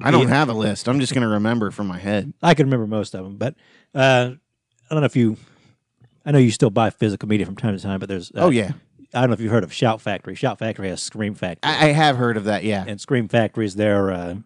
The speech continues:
Speaker 2: horror label, label. And, uh, I don't know, either earlier this year or something like that, they put out a box set. They called it the, uh, it was supposed to be the Bela Lugosi, Boris Karloff box set, but there were some issues, so they called it the Universal box set.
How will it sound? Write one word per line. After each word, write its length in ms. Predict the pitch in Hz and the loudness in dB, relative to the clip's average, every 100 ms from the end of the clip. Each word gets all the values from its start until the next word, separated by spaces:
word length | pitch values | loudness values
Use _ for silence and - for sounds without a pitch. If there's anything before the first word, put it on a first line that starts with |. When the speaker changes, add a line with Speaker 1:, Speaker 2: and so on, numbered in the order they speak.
| _ | _
Speaker 2:
horror 460 | _ - 139 113 104 | _ 4 6 6 2
label, 340 | 104 101 95 - - | -2 -6 -12 -18 -14
label. 380 | 98 98 95 - _ _ _ _ _ _ _ - | -10 -10 -12 -18 _ _ _ _ _ _ _ -10
And, 280 | 110 107 | -8 -4
uh, 300 | 107 107 101 95 _ _ _ _ _ _ _ - | -4 -2 -4 -8 _ _ _ _ _ _ _ -6
I 120 | - 190 | 2 4
don't 80 | |
know, 80 | 123 | 4
either 200 | 151 131 | 2 2
earlier 240 | 120 123 110 | 2 2 0
this 220 | 107 - | -2 -4
year 160 | 101 | -6
or 40 | 98 | -6
something 200 | 117 98 | -6 -6
like 140 | 98 | -6
that, 140 | 110 117 | -6 -6
they 80 | |
put 120 | 113 135 | 0 2
out 120 | 113 | 2
a 40 | |
box 380 | 90 113 110 - | 2 2 2 -2
set. 320 | - 113 - _ _ _ _ _ _ - | -4 -4 -4 _ _ _ _ _ _ -10
They 120 | 113 | -2
called 260 | 156 160 | 4 6
it 160 | 139 - | 4 -2
the, 200 | 113 104 | -4 -2
uh, 120 | 101 | -2
it 80 | 131 | -4
was 100 | 110 | -6
supposed 240 | - 165 147 | 4 4 4
to 40 | |
be 60 | 123 | 2
the 100 | 107 | 0
Bela 300 | 98 120 120 | 0 2 2
Lugosi, 600 | 110 107 117 - 107 107 | 0 0 0 0 0 -2
Boris 320 | 104 117 101 | 0 0 0
Karloff 460 | - 110 101 92 - | 0 0 0 -4 -6
box 280 | 107 92 - | -8 -8 -10
set, 200 | 104 - | -12 -12
but 120 | 101 - | -16 -8
there 160 | 107 | -6
were 60 | 95 | -6
some 180 | - 104 | -8 -8
issues, 340 | 101 - 98 | -8 -8 -8
so 80 | - | -8
they 100 | 107 | -4
called 180 | 123 113 | 0 0
it 40 | |
the 60 | 104 | -2
Universal 400 | 101 95 92 92 | -8 -8 -8 -10
box 300 | 92 90 - | -12 -14 -14
set. 160 | 92 | -16